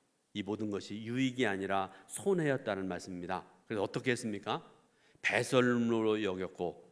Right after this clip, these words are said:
과감하게 버렸다, 이렇게 말씀을 하고 계세요. 오늘 저와 여러분들은 어떻습니까? 손해가 되는 것들을 아직도 붙잡고 있지는 않습니까?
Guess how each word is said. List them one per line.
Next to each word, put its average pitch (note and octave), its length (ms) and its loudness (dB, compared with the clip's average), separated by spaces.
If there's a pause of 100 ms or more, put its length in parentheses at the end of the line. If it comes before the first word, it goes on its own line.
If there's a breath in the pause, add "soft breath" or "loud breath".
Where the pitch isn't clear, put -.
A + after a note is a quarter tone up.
(320)
과감하게 G2 640 -6
버렸다, A2 680 -8
이렇게 - 180 -14
말씀을 F2 300 -12
하고 F2 120 -12
계세요. D#2+ 380 -16 (1800 loud breath)
오늘 C#3+ 200 6
저와 C3 160 2
여러분들은 B2 340 2
어떻습니까? G#2 600 -4 (920 soft breath)
손해가 F#3 460 8
되는 D#3 220 4
것들을 C3 360 4
아직도 A#2+ 300 -2
붙잡고 C3+ 500 0
있지는 A2 280 0
않습니까? G#2 580 -2